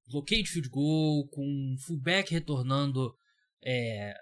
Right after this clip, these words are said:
kickoff pra touchdown, teve field goal errado dos Jaguars, então acho que a, a diferença ali no placar é um pouco inflada por isso, mas nada que não diga que o C J Stroud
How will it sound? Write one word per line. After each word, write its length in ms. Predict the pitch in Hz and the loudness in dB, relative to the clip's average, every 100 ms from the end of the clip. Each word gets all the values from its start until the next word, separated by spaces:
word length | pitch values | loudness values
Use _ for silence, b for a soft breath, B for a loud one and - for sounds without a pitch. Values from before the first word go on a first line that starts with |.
| _ | _
kickoff 420 | - 131 147 135 | -10 -2 0 -2
pra 100 | - | -4
touchdown, 720 | 135 135 120 120 139 147 143 135 | -8 -8 -6 0 2 4 2 0
teve 680 | 135 143 143 120 131 135 | 0 0 0 -2 -2 -2
field 200 | 131 143 | -2 -4
goal 180 | 131 160 | 0 0
errado 320 | 139 139 139 | 2 2 0
dos 140 | 127 117 | -2 -4
Jaguars, 460 | 131 135 143 135 | 0 2 2 0
então 120 | 123 143 | -2 -4
acho 140 | 151 | -2
que 80 | 160 | 0
a, 100 | 151 B B B | -2 B B B
a 140 | 147 151 | 0 0
diferença 680 | 147 - 185 160 151 160 160 | 0 0 2 4 4 4 2
ali 120 | 151 | 0
no 80 | 151 | 0
placar 320 | 135 135 143 | -2 0 0
é 40 | |
um 80 | 143 | 0
pouco 220 | 139 139 | -2 -4
inflada 420 | 147 135 135 131 131 | -4 -2 -2 -2 -2
por 200 | 131 123 | -4 -2
isso, 340 | 147 151 190 - b b b b _ _ | -2 2 0 0 b b b b _ _
mas 260 | 170 175 143 | 2 4 4
nada 640 | 175 190 196 190 156 123 - _ _ _ _ - | 4 6 6 6 6 2 -4 _ _ _ _ -10
que 180 | - 180 | -2 2
não 280 | 180 190 | 4 4
diga 460 | 185 127 170 170 180 | 4 4 4 6 4
que 100 | 175 | 2
o 40 | |
C 120 | 180 147 | -2 0
J 120 | 170 | 0
Stroud 800 | 165 - 151 147 151 143 160 | 0 0 2 2 2 2 0